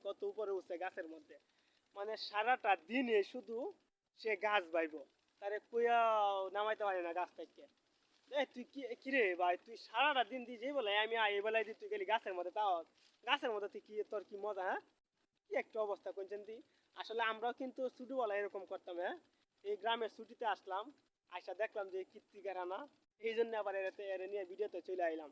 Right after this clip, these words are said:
মানে যে একটা সময় গেছে আমাদের এই শৈশবকালটা, আমরা সবাই তো কাটাইছি না? এই কত গাছ বাইছি, কত কিছু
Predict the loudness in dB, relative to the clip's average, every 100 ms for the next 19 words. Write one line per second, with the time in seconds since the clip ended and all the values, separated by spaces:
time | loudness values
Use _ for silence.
0 | _ _ _ _ _ _ _ _ _ _
1 | _ _ -4 -4 -2 -4 -2 -6 -4 -2
2 | 0 -2 -2 -2 0 0 0 -4 -6 -8
3 | -6 -6 -2 -4 -4 -12 _ -10 -10 -4
4 | -4 -4 -6 -4 -4 -6 -8 -10 -14 _
5 | _ _ _ _ -6 -2 -2 -2 0 2
6 | 0 -2 -4 -6 -10 -8 -6 -4